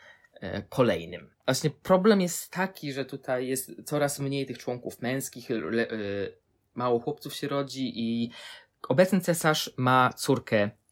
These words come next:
Akiko, która też jest uznawana za najsmutniejszą księżniczkę na świecie, właśnie z tych względów kultury i tradycji japońskiej.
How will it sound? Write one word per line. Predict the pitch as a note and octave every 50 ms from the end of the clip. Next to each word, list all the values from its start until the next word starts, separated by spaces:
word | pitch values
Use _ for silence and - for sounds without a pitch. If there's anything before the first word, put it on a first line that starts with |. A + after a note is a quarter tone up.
| - _ -
Akiko, | - A#2+ - - A#2 - - D3+ E3+ A3 C4 - _ _ _ _ - - - - - - _
która | - - - D#3 E3 D#3+
też | - F3 E3
jest | F3 D3+ - -
uznawana | - C#3+ C#3 C3+ D3 C#3 C3+ D3 C#3+ C#3+ C#3 C#3 C3+
za | B2 B2+ A#2+ A#2 A#2
najsmutniejszą | - B2+ C3 C#3 C#3 - - C#3 - - C#3+ C#3 C3+ - - C3+ B2+ B2 B2 B2 - _ _ _ _ _ _ _ _ -
księżniczkę | - - C#3+ C3+ C3 A#2 - C3+ A#2 - - - - - E2 G2+ - _ _ _ _ -
na | - A2+
świecie, | A2 - - A#2 A2 A2 - - F#3 G3 G#3+ G#3+ _ -
właśnie | D3 C#3+ - E3+
z | E3+
tych | - E3+ E3
względów | C#3+ C#3 D3 E3 D#3+ D#3+ D3 D3+ D3+ D3 D3 - - - _ _ _ _ _ _ _
kultury | - E3 D#3 D#3 - G3 F3+ D#3+
i | D3+
tradycji | - D#3+ C#3+ C#3 D3 C#3+ - - D3
japońskiej. | C3 B2+ B2 - B2 A#2 A2+ A2+ - - - - G#3 A3+ A#3